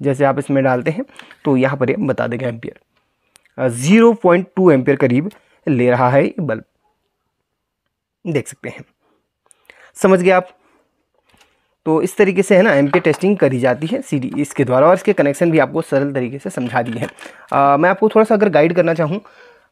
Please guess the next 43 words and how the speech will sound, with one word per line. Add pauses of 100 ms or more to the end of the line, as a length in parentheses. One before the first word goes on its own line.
अगर
आप,
अ,
इसको
परमानेंटली,
अ,
सेटअप
अपने,
अ, (300)
बोर्ड
पे
करना
चाह
रहे
हैं (500)
तो
तब
एक
काम
कीजिए, (320)
जो
आप (260)
इस
तरीके
से
एक
सॉकेट
लगा
रहे
हैं (440)
तो
वहाँ
पर
एक
काम (100)
आप
प्यार
से
कर
सकते
हैं। (440)
ये
देखिएगा,